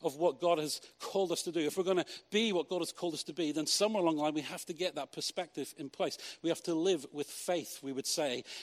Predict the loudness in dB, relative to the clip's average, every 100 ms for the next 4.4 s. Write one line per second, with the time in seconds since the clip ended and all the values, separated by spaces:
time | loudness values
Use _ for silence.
0 | -4 -4 -2 -4 -2 -2 0 0 0 -6
1 | -16 -6 -4 -2 -2 -2 -4 -6 -6 -12
2 | -16 -16 -18 -20 _ _ _ _ -16 -2
3 | 0 0 0 0 0 -4 -8 -10 -6 -6
4 | -8 -14 -16